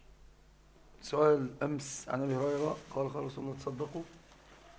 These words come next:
قال رجل: "يا رسول الله، عندي دينار". قال: "تصدق به على نفسك". نعم. قال: "عندي آخر". قال: "تصدق به على زوجتك".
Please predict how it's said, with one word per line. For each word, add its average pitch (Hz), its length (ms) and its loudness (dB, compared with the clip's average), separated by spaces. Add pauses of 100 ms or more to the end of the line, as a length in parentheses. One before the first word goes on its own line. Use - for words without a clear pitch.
(380)
قال 165 100 10
رجل: 165 340 10 (260)
"يا 156 140 8
رسول 143 300 2
الله، 143 340 4 (300)
عندي 143 260 0
دينار". 139 360 0 (180)
قال: 151 200 8
"تصدق 139 220 -2
به 131 160 -4
على 127 80 -4
نفسك". 143 580 -6
نعم. 131 240 -2 (3750)
قال: 131 140 0
"عندي 135 580 -2 (240)
آخر". 135 260 0
قال: 131 220 -4
"تصدق 127 180 -6
به 131 120 -2
على 127 100 -6
زوجتك". 127 420 -8